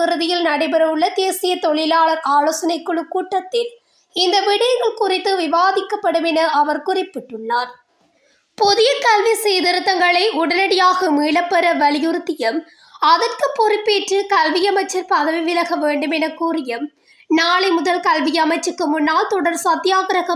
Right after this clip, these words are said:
போராட்டத்தை முன்னெடுக்க தீர்மானித்துள்ளோம் என முன்னாள் அமைச்சர் விமல் வீரவன்ச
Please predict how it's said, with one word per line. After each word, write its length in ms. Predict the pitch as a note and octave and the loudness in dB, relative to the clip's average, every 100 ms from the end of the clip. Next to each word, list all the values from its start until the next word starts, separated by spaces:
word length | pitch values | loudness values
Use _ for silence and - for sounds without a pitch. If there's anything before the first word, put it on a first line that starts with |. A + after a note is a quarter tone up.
| E4+ | -2
போராட்டத்தை 640 | D4 D4+ D#4+ E4 E4+ F4 D4+ | 0 2 2 2 -2 -2 -2
முன்னெடுக்க 460 | D4 D4+ D#4+ D#4+ F4 F4 | 0 0 0 0 -2 -2
தீர்மானித்துள்ளோம் 880 | D4+ D4+ D#4 D#4+ D#4+ E4 D4+ D#4+ D#4+ | -2 0 0 0 -2 -4 -2 0 -2
என 140 | D#4+ A#3 B3+ - - _ _ | -2 -2 -4 -6 -18 _ _
முன்னாள் 440 | D#4 F#4 G#4+ A#4+ A#4 | 0 2 4 4 2
அமைச்சர் 380 | A4+ G#4+ G#4+ F#4 | 2 0 0 0
விமல் 320 | F4+ F#4 F4+ | 2 2 2
வீரவன்ச 680 | D#4+ E4+ F4+ F4 D#4+ - | 0 2 2 2 0 -2